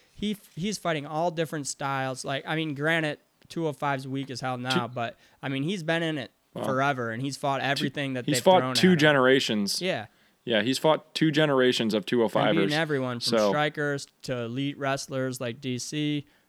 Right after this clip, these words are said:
Speaker 1: from elite strikers. He's beaten 'em all, and he's, you know, pretty dominant. So there, I think there's no, if you're trying to argue that Khabib's in the goat conversation, like, get outta here. <laughs> I, I don't, I don't, I don't respect it
Speaker 2: Yeah.
Speaker 1: at all, if that's your opinion.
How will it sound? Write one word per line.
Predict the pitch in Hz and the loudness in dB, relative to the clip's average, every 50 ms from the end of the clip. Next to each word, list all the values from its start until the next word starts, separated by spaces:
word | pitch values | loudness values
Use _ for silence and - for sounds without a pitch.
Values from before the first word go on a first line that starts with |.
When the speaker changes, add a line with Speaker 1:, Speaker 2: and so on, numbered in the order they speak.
| _ | _
Speaker 1:
from | - 135 127 | -12 -10 -8
elite | 120 120 127 131 131 | -6 -4 -4 -6 -6
strikers. | - - - 147 143 139 139 147 139 127 | -8 -6 -4 -2 -2 -2 -2 -4 -6 -6
He's | 127 135 | -6 -6
beaten | 131 139 151 156 151 147 | -4 -4 -4 -2 -2 -4
'em | 143 143 | -4 -2
all, | 147 151 135 127 117 | -2 -2 -2 -4 -4
and | 117 117 117 | -6 -6 -8
he's, | 117 113 113 135 139 151 | -8 -10 -12 -14 -14 -10
you | 143 127 | -8 -8
know, | 120 120 117 113 - - | -6 -6 -8 -10 -10 -8
pretty | 160 160 151 | -8 -8 -6
dominant. | 143 143 139 147 147 135 117 113 113 - | -6 -6 -4 -4 -4 -4 -6 -8 -12 -10
So | - 147 123 113 - _ _ - - _ - | -8 -6 -6 -6 -8 _ _ -20 -20 _ -6
there, | 147 165 - | -6 -4 -2
I | 165 170 180 | -2 -4 -4
think | 190 180 170 165 | -4 -6 -4 -4
there's | 156 151 135 160 | -4 -4 -4 -4
no, | 156 160 170 175 170 165 160 - _ _ _ _ _ _ _ _ _ _ _ _ _ - | -4 -4 -2 -2 -2 -4 -6 -8 _ _ _ _ _ _ _ _ _ _ _ _ _ -12
if | 170 175 180 | -12 -10 -6
you're | 202 214 220 214 202 | -4 -2 -2 -2 -2
trying | - 208 196 | -2 -4 -2
to | 175 | -2
argue | 151 147 156 165 160 160 156 | 0 0 0 0 0 -2 -2
that | 147 139 131 - | -2 -4 -4 -6
Khabib's | 139 135 139 135 139 135 131 135 - - - | -8 -6 -4 -4 -4 -4 -6 -10 -14 -14 -10
in | 147 127 127 123 | -8 -6 -6 -6
the | 123 | -6
goat | 127 127 123 127 - | -6 -4 -4 -4 -6
conversation, | 131 120 117 117 113 - - 120 113 113 - - 123 117 | -6 -8 -8 -8 -8 -8 -8 -8 -8 -8 -8 -10 -12 -10
like, | 117 113 113 135 | -10 -10 -10 -8
get | 135 123 | -6 -6
outta | 123 120 117 113 117 | -4 -4 -4 -6 -8
here. | 117 117 113 123 - _ _ _ | -12 -16 -18 -20 -20 _ _ _
<laughs> | _ _ - | _ _ -8
I, | 127 127 131 151 151 160 147 151 | -6 -4 -2 -2 -2 -2 -2 0
I | 160 156 | 0 0
don't, | 165 151 147 156 165 | 0 0 -2 -2 -2
I | - 151 165 170 | -4 -2 0 0
don't, | 160 156 165 151 147 156 156 | 0 0 -2 -4 -6 -6 -6
I | 139 143 | -4 -4
don't | 151 151 147 139 | -4 -4 -4 -6
respect | 127 - 156 131 117 | -6 -6 -4 -4 0
it | 117 | 2
Speaker 2:
Yeah. | 107 101 | 2 0
Speaker 1:
at | 117 | 0
all, | 117 113 113 | -2 -6 -8
if | 113 | -8
that's | 120 117 113 - | -8 -10 -10 -12
your | 120 113 | -14 -16
opinion. | 110 - 131 123 117 117 120 127 | -14 -14 -14 -14 -14 -14 -16 -16